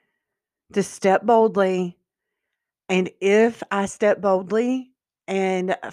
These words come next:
find out that that is, that is not the direction in which God wants me to go, then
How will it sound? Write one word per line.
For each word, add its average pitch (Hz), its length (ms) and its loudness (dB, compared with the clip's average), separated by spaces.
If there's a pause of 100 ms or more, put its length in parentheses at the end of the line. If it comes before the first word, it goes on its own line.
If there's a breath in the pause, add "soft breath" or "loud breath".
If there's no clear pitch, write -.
(160)
find 196 380 0
out 202 420 2
that 190 240 -2
that 180 300 0
is, 175 320 -8 (480 soft breath)
that 185 180 2
is 175 180 -2
not 185 520 0 (240)
the 202 80 -2
direction 185 540 0
in 185 120 -2
which 175 260 -6
God 185 220 0
wants 185 280 -6
me 185 120 -6
to 175 100 -8
go, 214 360 -2 (560 soft breath)
then 220 440 4